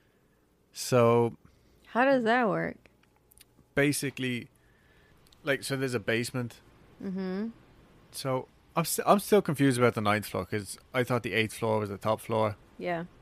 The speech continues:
Speaker 1: But then as I read further, other things said ninth floor. So I'm not really sure. But the layout of it is there's a large section.
Speaker 2: Uh-huh.
Speaker 1: And then there's kinda, like, you know,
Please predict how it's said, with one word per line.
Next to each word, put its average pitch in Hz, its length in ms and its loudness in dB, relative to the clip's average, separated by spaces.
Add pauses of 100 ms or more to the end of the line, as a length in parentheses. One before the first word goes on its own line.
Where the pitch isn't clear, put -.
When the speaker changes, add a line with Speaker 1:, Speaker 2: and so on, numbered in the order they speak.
(160)
Speaker 1:
But 104 100 -2
then 107 180 2
as 104 180 2
I 101 40 4
read 104 280 0
further, 104 640 0
other 107 260 -4
things 107 260 -10
said 104 160 -8
ninth 101 220 -6
floor. 104 240 -6
So 110 180 -4
I'm 104 280 -2
not 120 240 2
really 107 240 -2
sure. 95 240 -4 (480)
But 131 200 6
the 113 60 0
layout 113 420 4
of 101 160 0
it 98 80 -4
is 98 300 -2 (840)
there's 107 200 0
a 101 80 2
large 113 600 2
section. 131 520 -4 (280)
Speaker 2:
Uh-huh. 190 340 -4 (480)
Speaker 1:
And 117 140 -2
then 110 220 0
there's 110 160 -4
kinda, 113 340 -2
like, 113 220 -6
you 113 60 -12
know, 113 200 -6